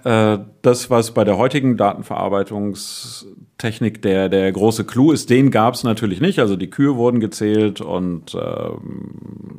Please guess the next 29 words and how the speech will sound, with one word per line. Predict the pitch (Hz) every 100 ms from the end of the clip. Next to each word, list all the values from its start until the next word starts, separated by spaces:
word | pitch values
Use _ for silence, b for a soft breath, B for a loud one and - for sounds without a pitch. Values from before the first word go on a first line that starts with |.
| - - -
das | 98 92
Korn, | - 104 127 151 160 B B B B B
aber | - 110 123 117
das | 107
wurde | 107 123 123
natürlich | 117 113 113 107 120
nicht | 110 -
miteinander | 110 - 98 101 101 98 98 95 101 107
irgendwie | 101 98 95
korreliert | - 98 95 92 101 107 104 101 101 - -
und, | 95 90 90 90 87 87 85 82 - 98
ähm, | 90 82 82 80
verglichen | 80 92 98 110 113
mit | 95 82
heute | 90 110 110 107 101 98 B B B B B B
gab's | - 87 -
natürlich | 101 - 101 92 -
auch, | 90 - -
äh, | - -
ganze | 104 98 95
Lebensbereiche, | 90 101 - 85 82 90 - 85
die, | 87 87 85 85
die | - 82
gar | 76 85
nicht | 101 - -
erfasst | - - 98 - -
wurden. | 82 78 80
Also | 73 78 80
das, | 80 - -